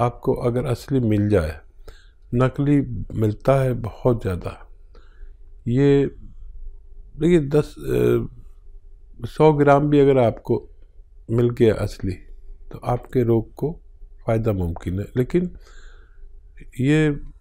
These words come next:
असली कड़वा होता है और काला होता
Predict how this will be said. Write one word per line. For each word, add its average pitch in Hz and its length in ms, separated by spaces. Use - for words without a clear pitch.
असली 185 500
कड़वा 135 320
होता 151 500
है 185 120
और 113 580
काला 123 300
होता 123 400